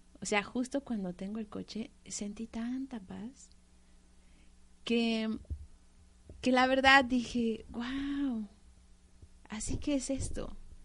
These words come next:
Luego, en un tiempito se me pasó.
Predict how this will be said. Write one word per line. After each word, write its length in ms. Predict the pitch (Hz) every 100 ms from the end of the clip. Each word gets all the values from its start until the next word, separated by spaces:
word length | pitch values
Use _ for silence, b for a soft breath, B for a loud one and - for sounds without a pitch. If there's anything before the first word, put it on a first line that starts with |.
| b b b b b b b b - -
Luego, 480 | 320 330 240 262 294 - - - -
en 180 | 156
un 120 | 160 180
tiempito 460 | 233 240 240 214
se 120 | 220
me 120 | 214 214
pasó. 260 | 233 -